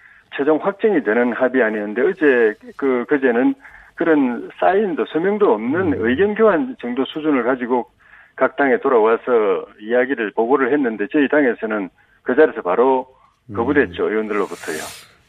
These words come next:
Speaker 2: 알겠습니다. 용어가 뭐 가합의든 아니면 원내대표 간의 아이디어 교환이었든 간에
Speaker 1: 예.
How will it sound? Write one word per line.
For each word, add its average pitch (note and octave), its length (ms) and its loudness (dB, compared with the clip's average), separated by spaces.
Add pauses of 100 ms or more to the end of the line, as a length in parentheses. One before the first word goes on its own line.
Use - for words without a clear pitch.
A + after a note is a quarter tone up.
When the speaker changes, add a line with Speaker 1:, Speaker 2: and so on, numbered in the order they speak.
Speaker 2:
알겠습니다. C#3+ 460 2
용어가 E3+ 400 2
뭐 D#3 180 0
가합의든 D#3+ 640 -2
아니면 C#3+ 600 2
원내대표 D3 680 2
간의 C#3 500 2
아이디어 C3+ 580 0
교환이었든 B2 600 0
간에 G#2 580 0 (440)
Speaker 1:
예. A2+ 180 6